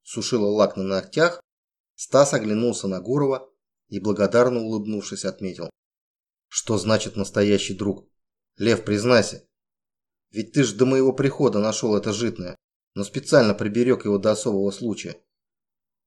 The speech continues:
Но ведь так же?" "Возможно", загадочно усмехнулся Гуров. "Сегодня у нас воскресенье.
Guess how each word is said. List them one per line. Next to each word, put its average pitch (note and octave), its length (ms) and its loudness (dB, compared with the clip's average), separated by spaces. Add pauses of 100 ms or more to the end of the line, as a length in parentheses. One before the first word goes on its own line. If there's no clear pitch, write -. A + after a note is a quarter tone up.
(120)
Но G2 100 -6
ведь B2 200 0
так C#3 220 6
же?" - 200 -12 (840)
"Возможно", G#2+ 1000 0 (100)
загадочно G2+ 680 2
усмехнулся G2+ 560 -6
Гуров. F#2+ 340 -6 (880)
"Сегодня C#3+ 500 4
у C#3 40 2
нас C#3 220 6
воскресенье. C3+ 800 0